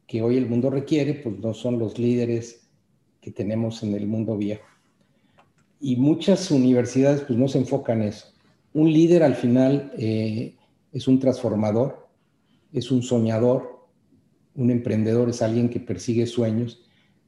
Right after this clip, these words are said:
Entonces, no le puedes dar una educación tradicional a un soñador que persigue sueños.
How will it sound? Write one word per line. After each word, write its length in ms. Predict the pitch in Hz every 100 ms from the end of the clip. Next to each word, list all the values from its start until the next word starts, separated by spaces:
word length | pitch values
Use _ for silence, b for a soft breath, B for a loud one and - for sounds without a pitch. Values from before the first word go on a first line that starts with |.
| _
Entonces, 600 | 127 123 143 135 - -
no 160 | 127 170
le 100 | 196
puedes 420 | - 156 156 120
dar 160 | 131 135
una 160 | 135
educación 640 | 120 110 - 110 - 123 127
tradicional 1000 | 123 110 104 - 110 110 110 117 135 - _
a 80 | 107
un 160 | 107 117
soñador 540 | 120 113 107 107 101
que 100 | 95
persigue 440 | - 95 - 107
sueños. 500 | 107 135 147 - -